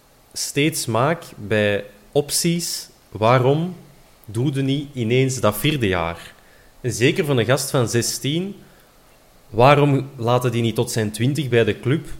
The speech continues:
vast? Wat maakt dat je daar nog een optie aan moet verbinden?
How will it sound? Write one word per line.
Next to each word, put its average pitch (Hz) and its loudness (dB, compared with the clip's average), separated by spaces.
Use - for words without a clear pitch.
vast? - -2
Wat 135 4
maakt 139 0
dat 123 0
je 117 -2
daar 113 2
nog 110 -4
een 123 -2
optie 127 0
aan 98 2
moet 98 -6
verbinden? 95 -8